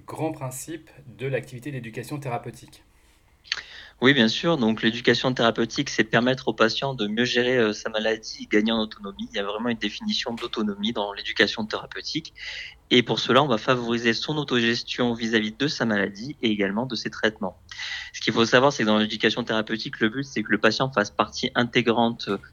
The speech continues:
Speaker 2: de sa prise en charge, au même titre que les autres acteurs, que ce soit les médecins, les infirmiers, les pharmaciens, et cetera, et cetera.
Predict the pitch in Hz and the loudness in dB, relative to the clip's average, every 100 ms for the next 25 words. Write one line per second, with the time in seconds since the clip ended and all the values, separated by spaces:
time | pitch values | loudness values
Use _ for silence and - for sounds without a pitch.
0 | - 117 113 107 - 101 98 - 110 139 | -4 0 2 0 -2 -4 -4 2 2 2
1 | - - 104 104 104 120 131 - 107 104 | -2 -4 2 4 4 0 -4 -2 -2 0
2 | 98 - 101 - 101 113 - - - 101 | -2 0 -4 0 2 2 0 -10 -4 -2
3 | 98 98 - 101 113 104 101 - 101 101 | -2 -4 -2 2 2 0 -2 -2 -2 -2
4 | 101 104 110 107 - 98 98 - 113 113 | 0 2 2 0 -4 -8 -8 -4 -4 -6
5 | - 101 101 - - 98 110 | -4 -2 -2 -4 -2 0 0